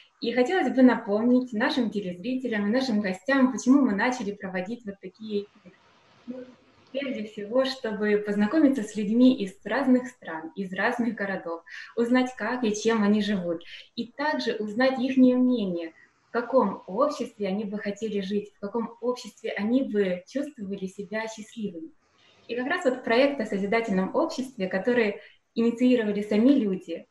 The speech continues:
и он реализуется на платформе международного общественного движения «АЛЛАТРА», он как раз и создан для того, чтобы услышать людей, их мнение,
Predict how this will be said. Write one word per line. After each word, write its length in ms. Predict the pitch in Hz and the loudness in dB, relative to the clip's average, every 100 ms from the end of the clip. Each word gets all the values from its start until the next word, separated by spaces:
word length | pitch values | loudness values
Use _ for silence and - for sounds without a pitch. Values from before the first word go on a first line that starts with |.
| _ _ _ | _ _ _
и 220 | - 202 208 | -8 -2 2
он 240 | 254 254 | 4 4
реализуется 580 | 226 214 214 254 247 208 | 2 0 2 2 2 -2
на 120 | 202 | -2
платформе 720 | 202 196 - 233 233 208 190 | -2 -4 -2 0 2 0 0
международного 800 | - 190 196 202 220 226 202 190 | -2 -2 0 2 2 0 0 0
общественного 640 | 185 233 220 220 190 175 175 | 0 0 -2 -2 -4 -4 -8
движения 680 | 180 185 220 226 208 185 - _ _ | -10 -6 -4 -2 -2 -4 -8 _ _
«АЛЛАТРА», 480 | 190 233 302 247 190 | -6 -4 -4 -2 -2
он 140 | 247 262 | 0 0
как 100 | 254 | 0
раз 180 | 254 | 0
и 60 | 254 | -2
создан 460 | 247 277 262 202 190 | 0 0 0 -2 -4
для 100 | 196 | -4
того, 320 | 208 214 330 | -4 -4 -6
чтобы 420 | - 240 208 226 | -4 -4 2 2
услышать 640 | - 220 247 277 285 240 226 | 0 -6 -2 0 0 -2 -2
людей, 460 | 208 240 220 202 - | -6 -6 -2 -4 -2
их 260 | 269 - | -8 -2
мнение, 480 | 262 247 202 175 | 2 2 2 -6